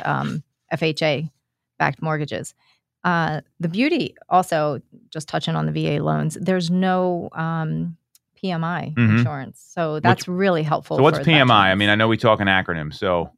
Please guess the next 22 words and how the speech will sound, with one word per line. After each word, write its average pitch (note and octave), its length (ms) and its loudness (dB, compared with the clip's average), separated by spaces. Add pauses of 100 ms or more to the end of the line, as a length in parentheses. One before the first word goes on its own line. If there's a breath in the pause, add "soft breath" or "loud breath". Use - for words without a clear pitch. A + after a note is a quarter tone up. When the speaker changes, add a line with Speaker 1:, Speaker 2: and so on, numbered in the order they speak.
(120)
Speaker 1:
That's G#3 480 0
the, F3+ 460 0
uh, D#3+ 360 0
m-, E3 140 -4 (220)
the E3 280 -2 (200)
mortgage F#3+ 420 0
insurance, F3 880 -2
uh, D#3 260 0
that D#3+ 200 0
lenders D#3+ 720 0
apply D#3 800 0 (100)
to - 140 -12
your D#3 360 -2
loan F3 480 2
if D3+ 180 -6
you E3+ 160 -4
don't E3 260 -2
put - 180 -8
twenty D#3+ 240 -6
percent D3+ 460 -8
down. - 320 -8
Speaker 2:
Yep. G#2+ 180 4